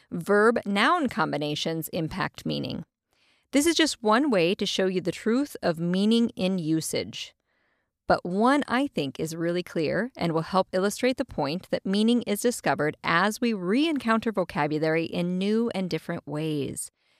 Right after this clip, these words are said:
Different contexts and different situations actually lead us to understand the whole meaning of words. People often get into the bad habit of believing that words can be understood the very first time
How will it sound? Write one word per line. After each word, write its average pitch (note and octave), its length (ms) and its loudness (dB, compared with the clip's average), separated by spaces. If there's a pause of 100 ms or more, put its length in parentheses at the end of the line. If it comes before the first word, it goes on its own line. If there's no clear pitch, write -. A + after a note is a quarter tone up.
(140)
Different - 360 0
contexts A3 840 0 (220)
and D#3+ 140 -2
different - 260 -2
situations A#3 960 0
actually D#4 440 -2
lead C#4+ 260 0
us C4+ 180 2
to - 160 -8
understand F3 800 -2 (420)
the D#3+ 100 0
whole G#3 680 2
meaning F#3 680 0
of D3+ 120 -4
words. C#3+ 640 -6 (800)
People C4+ 280 6
often C#4 380 2
get A3+ 160 -2
into F3+ 160 -4
the E3+ 80 -2
bad E3+ 220 0
habit F3+ 480 -4
of D#3+ 160 -2
believing G3 500 0
that D#3+ 160 -2
words F3+ 340 -2
can E3+ 200 -4
be D#3 120 -4
understood F#3 680 0
the F3+ 80 0
very D#3+ 240 2
first - 480 -2
time F3+ 400 -2